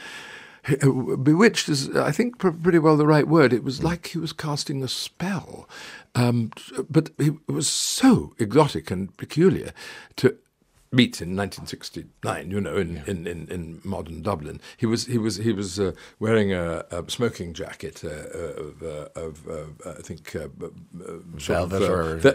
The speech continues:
Speaker 1: yes, it was
Speaker 2: yes.
Speaker 1: velvet, but I'm trying to get the, the red burgundy.
Speaker 2: Oh, sorry, excuse me. Yes,
Speaker 1: Burgundy
Speaker 2: yeah,
Speaker 1: velvet,
Speaker 2: yeah,
Speaker 1: uh,
Speaker 2: lovely.
Speaker 1: with, with toggles and all the rest
Speaker 2: Yeah,
Speaker 1: of it.
Speaker 2: yeah, yeah.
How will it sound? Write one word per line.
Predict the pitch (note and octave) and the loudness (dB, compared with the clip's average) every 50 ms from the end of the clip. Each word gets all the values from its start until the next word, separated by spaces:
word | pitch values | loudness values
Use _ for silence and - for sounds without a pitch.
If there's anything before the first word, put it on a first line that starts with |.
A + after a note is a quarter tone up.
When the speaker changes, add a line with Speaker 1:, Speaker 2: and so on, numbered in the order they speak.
| B2 C3 | 8 6
Speaker 1:
yes, | C#3 C#3 - | 6 6 4
it | C3+ | 2
was | E3+ F3+ | 0 2
Speaker 2:
yes. | - - | 4 6
Speaker 1:
velvet, | D3+ D3 C#3+ B2 C3+ B2 - | 8 8 8 8 6 4 4
but | B2 A2+ | 4 2
I'm | A#2 G#2+ A2 | 4 2 2
trying | G#2+ - C3+ B2 | 2 0 -2 -2
to | A2 G#2+ | -2 0
get | A#2+ A2 | -2 0
the, | A#2+ A#2+ | 0 0
the | - - B2+ B2+ | 0 0 0 2
red | A#2 B2+ A#2+ F#2 F#2 G2 | 6 6 6 6 4 2
burgundy. | F2+ C3+ B2+ C3+ C3+ - G#2+ F#2 F2 F2+ | 4 6 6 6 6 4 2 0 2 4
Speaker 2:
Oh, | A2+ B2+ C3+ B2+ | 6 8 8 8
sorry, | - D#3+ C#3+ C3+ B2 | 6 6 6 6 6
excuse | A2+ - - C#3 A#2+ | 4 4 4 4 4
me. | G2+ G#2 | 6 8
Yes, | - E3 | 10 10
Speaker 1:
Burgundy | F3 F#3 D#3+ D3+ D3+ C#3 C3+ | 12 12 10 10 10 10 10
Speaker 2:
yeah, | C3 | 10
Speaker 1:
velvet, | A#2 B2+ B2+ B2 A#2 G2 G#2 G#2 | 12 12 10 10 10 8 6 4
Speaker 2:
yeah, | F#2+ F2+ | 4 4
Speaker 1:
uh, | - A#2 A2 | 6 6 8
Speaker 2:
lovely. | G#2+ G#2 - | 8 8 6
Speaker 1:
with, | A2 G#2 A2+ A2+ G2+ F#2 F2+ F2 | 6 8 10 8 8 8 4 -2
with | G2+ F2+ - - | -2 -2 -2 0
toggles | - G#2 F#2+ F#2 G2+ F#2+ F#2 F#2+ F#2+ F#2+ | 0 0 0 2 0 -2 -2 -2 -2 0
and | G2+ F#2+ F#2+ | 0 2 4
all | G2+ G2+ F#2 | 4 4 4
the | F#2 | 2
rest | F#2+ F#2 G#2 A2+ | 2 2 4 4
Speaker 2:
Yeah, | G#2 G#2 G#2+ | 6 6 6
Speaker 1:
of | A2+ | 6
it. | A2+ A2 | 4 4
Speaker 2:
yeah, | A#2 G#2 G#2+ | 2 2 2
yeah. | G#2+ F#2+ F#2+ | 2 2 0